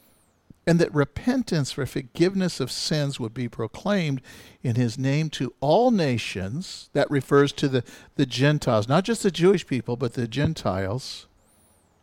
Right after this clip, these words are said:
and beginning in Jerusalem. And if you remember, we're given that Great Commission. It would start in Jerusalem, in the book of Acts, and then Samaria and the outermost parts of the earth. And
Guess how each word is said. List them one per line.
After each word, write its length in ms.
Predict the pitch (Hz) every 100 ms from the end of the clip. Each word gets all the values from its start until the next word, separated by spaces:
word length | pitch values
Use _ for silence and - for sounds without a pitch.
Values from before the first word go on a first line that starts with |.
| _ _ _ -
and 140 | 151
beginning 560 | 147 131 120 123 127 131
in 220 | 123 127
Jerusalem. 520 | 123 160 233 - 135
And 80 | 120
if 100 | 110
you 120 | 135
remember, 340 | 127 127 151 139
we're 160 | 123
given 300 | 117 127 131
that 180 | 123 117
Great 300 | 113 120 120
Commission. 560 | - 185 214 208 - 110
It 120 | 113
would 200 | 123 123 - - -
start 300 | - 127 110
in 160 | 110
Jerusalem, 840 | 104 107 113 120 139 196 226 302 285 _ _ _ - _ -
in 60 |
the 80 | 131
book 180 | 135 127
of 120 | 120
Acts, 440 | 120 135 220 -
and 180 | 107 120
then 100 | 117
Samaria 600 | 117 - 127 120 123 165
and 80 | 151
the 140 | 127
outermost 560 | 110 120 131 135 127 -
parts 340 | - 123 120
of 60 | 139
the 100 | 165
earth. 180 | 214 -
And 120 | 127